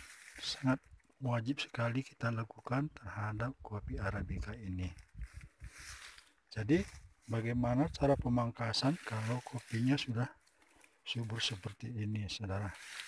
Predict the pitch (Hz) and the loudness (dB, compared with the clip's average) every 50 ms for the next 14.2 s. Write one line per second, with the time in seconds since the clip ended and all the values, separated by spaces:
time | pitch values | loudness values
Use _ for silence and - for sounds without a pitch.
0 | - - - - - - - - - - - - 123 120 117 120 120 135 - - | -12 -12 -14 -14 -14 -14 -12 -10 -6 -4 -2 0 0 2 4 4 2 2 0 2
1 | - 131 139 151 160 151 139 127 120 120 123 117 113 - - - 147 151 160 175 | 6 6 8 8 8 6 4 4 2 0 0 -2 -2 -4 0 2 4 4 4 4
2 | 185 196 - - - - - - - - - - - - - 135 110 107 120 - | 2 -2 -6 -12 -18 -20 -18 -16 -12 -10 -8 -8 -6 -6 -6 -4 -2 -2 -4 -4
3 | - - 120 117 123 113 - - 113 123 120 117 117 120 127 143 170 196 - _ | -2 -2 -2 0 0 0 0 2 2 2 2 2 4 4 6 6 4 4 0 _
4 | _ _ _ _ - - - - - - - - - - - - - 127 123 123 | _ _ _ _ -14 -14 -12 -12 -12 -6 -4 -2 4 6 8 8 8 6 4 2
5 | 113 117 123 135 190 - 131 123 117 120 117 131 147 147 135 131 120 117 120 120 | 4 4 2 2 2 -2 -2 -2 0 2 4 4 6 6 6 4 4 4 2 2
6 | 113 - - 127 123 - - - 117 117 - 139 - - - 113 113 113 120 135 | 2 2 2 0 0 0 0 -2 -2 -2 -2 0 0 2 4 4 4 4 6 4
7 | 156 175 - - - - - - - - - - - - - - - - - - | 4 4 2 -2 -4 -6 -4 -2 -2 -2 -2 -4 -6 -4 -4 -4 -4 -4 -4 -6
8 | - - - - - - 110 - - 117 117 - - - - 135 156 - - - | -6 -4 -2 0 2 2 2 4 4 2 2 0 -2 2 4 4 6 6 6 6
9 | - - - - - - - - - - - - - 127 123 120 123 131 135 - | 6 6 4 2 2 0 0 0 0 -2 -4 -4 0 2 4 4 4 4 2 2
10 | - 107 110 113 113 113 113 - 107 104 - - 107 104 107 104 107 117 139 185 | 2 2 2 2 2 2 0 0 0 0 0 -2 -2 -4 -4 -4 0 2 2 2
11 | 277 - - - - - - - - - - - - - - - - - - - | 2 -2 -10 -12 -10 -10 -8 -8 -6 -4 -2 -2 -2 -4 -6 -8 -10 -14 -14 -12
12 | - - - - - - - - - 131 127 120 120 117 - - 123 131 127 - | -10 -10 -8 -8 -8 -6 -6 -4 -2 0 0 2 0 0 -2 0 0 0 2 2
13 | 127 120 113 113 110 120 120 123 123 117 120 - - - - 120 123 127 120 113 | 0 0 0 0 0 0 0 0 -2 -4 -4 -6 -8 -8 -6 -6 -4 -2 -2 -4
14 | - - - | -2 0 2